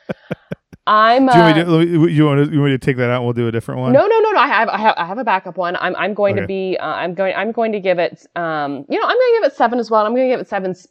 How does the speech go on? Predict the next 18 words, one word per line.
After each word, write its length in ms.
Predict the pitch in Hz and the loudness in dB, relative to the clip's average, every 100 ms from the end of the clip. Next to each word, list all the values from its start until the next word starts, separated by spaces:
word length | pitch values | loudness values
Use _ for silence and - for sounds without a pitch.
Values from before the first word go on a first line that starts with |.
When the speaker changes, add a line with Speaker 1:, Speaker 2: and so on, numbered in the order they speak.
| - | -12
Speaker 1:
was 160 | 196 | -10
it 100 | - | -10
spear 360 | - - 254 285 | -12 -6 -4 -2
guns? 640 | 302 311 339 359 339 - _ | -2 -2 -2 -4 -6 -16 _
Spear 320 | _ - 262 269 | _ -10 -6 -4
shooters? 400 | 339 339 359 220 | -4 -4 -2 2
Speaker 2:
Yes. 600 | 131 120 107 - - _ | 2 2 -4 -8 -18 _
Speaker 1:
Yeah. 120 | 180 | -8
Speaker 2:
Spear 200 | - 127 | -2 -2
guns. 420 | 110 98 98 - _ _ _ _ | -2 -8 -10 -16 _ _ _ _
Speaker 1:
Yes. 480 | 143 - - - _ _ _ _ _ _ | -8 -8 -16 -20 _ _ _ _ _ _
Speaker 2:
Like 340 | 139 127 78 - _ - | 0 0 -2 -8 _ -20
Speaker 1:
Uh, 60 | _ _ - | _ _ -8
Speaker 2:
James 440 | 113 147 147 143 | 2 2 2 0
Bond 420 | 110 135 127 131 - | 2 2 2 -2 -4
era 380 | 120 120 113 | -2 -2 -2
<laughs> 40 | 117 | 0
looking 540 | 127 - - 233 208 | 0 0 -2 -2 -2